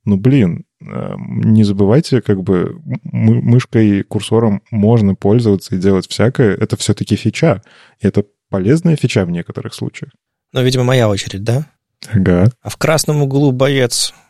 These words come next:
Speaker 2: Короче, эм, чем мне симпатична эта статья?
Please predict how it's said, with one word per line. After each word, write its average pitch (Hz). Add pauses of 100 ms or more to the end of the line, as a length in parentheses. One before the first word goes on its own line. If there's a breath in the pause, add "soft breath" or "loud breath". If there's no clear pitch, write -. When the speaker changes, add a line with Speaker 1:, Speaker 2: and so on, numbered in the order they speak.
(400 soft breath)
Speaker 2:
Короче, 139 (140)
эм, 104 (360)
чем -
мне 131
симпатична 123
эта 113
статья? 170